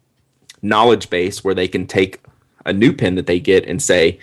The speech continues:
"It's like this other pen, it does this better than this other pen, it's does this better than, worse than this other pen." And you kinda get that knowledge base built around it.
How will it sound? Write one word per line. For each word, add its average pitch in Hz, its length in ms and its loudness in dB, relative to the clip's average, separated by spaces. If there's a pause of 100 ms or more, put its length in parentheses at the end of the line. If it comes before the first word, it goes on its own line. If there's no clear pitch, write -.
(260)
"It's - 240 -4
like 95 340 -2
this - 520 0 (500)
other 95 160 2
pen, 90 360 -2
it 76 100 -6
does 92 280 0
this 101 200 2
better 90 300 0
than 90 140 -4
this 90 160 -4
other 82 180 0
pen, 87 260 -6
it's 82 160 -4 (320)
does 92 300 2
this 117 180 4
better 90 240 0
than, 85 200 -4 (140)
worse 127 320 2
than 90 100 -6
this 85 160 -8
other 85 180 -6
pen." 90 360 -8 (760)
And 95 220 -2
you 92 60 -4
kinda 92 200 -4
get - 180 -4
that 90 180 -4
knowledge 90 380 0
base - 220 -4
built 85 240 -2
around 98 300 0
it. 69 140 -2